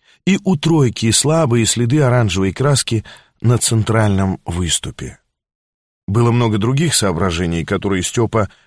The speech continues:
принял во внимание. Например, тридцать четверка была лучшим русским танком Второй мировой,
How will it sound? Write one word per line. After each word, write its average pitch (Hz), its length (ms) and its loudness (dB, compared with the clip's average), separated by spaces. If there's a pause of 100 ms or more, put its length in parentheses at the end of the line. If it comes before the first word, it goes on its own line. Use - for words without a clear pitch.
(120)
принял 92 360 0
во 85 140 -2
внимание. 98 600 0 (380)
Например, 147 580 2 (200)
тридцать 143 500 -2
четверка 127 680 0 (320)
была 101 320 0
лучшим 117 480 0
русским 120 380 0
танком 95 480 0
Второй 87 380 -2
мировой, 104 580 0